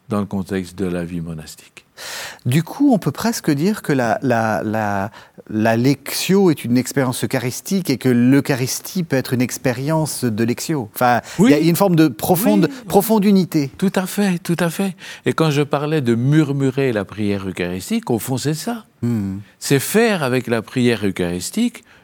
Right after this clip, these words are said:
Speaker 1: une Lectio, au fond.
Speaker 2: Hmm.
Speaker 1: Hein ? Et, et, et c'est ça le vrai sens de l'adoration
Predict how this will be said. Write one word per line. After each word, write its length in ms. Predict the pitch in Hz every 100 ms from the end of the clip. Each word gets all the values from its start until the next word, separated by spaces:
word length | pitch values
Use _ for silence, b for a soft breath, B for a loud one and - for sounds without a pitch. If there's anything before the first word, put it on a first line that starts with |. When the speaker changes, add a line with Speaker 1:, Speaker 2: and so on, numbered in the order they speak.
| -
Speaker 1:
une 200 | 180 214
Lectio, 440 | 240 - - 254 - _
au 60 | 104
fond. 260 | - 85 - -
Speaker 2:
Hmm. 360 | 127 113 104 123 - _ _ -
Speaker 1:
Hein ? 80 | 98 104 110 123 b b b b b _ _
Et, 80 | - 139
et, 280 | 147 - 143
et 40 |
c'est 200 | 127 165
ça 240 | 156 233 226
le 100 | 135
vrai 320 | 101 104 139
sens 540 | 135 - 170 190 175 107
de 240 | 104 151 b b b -
l'adoration 880 | 107 127 117 107 101 - 117 127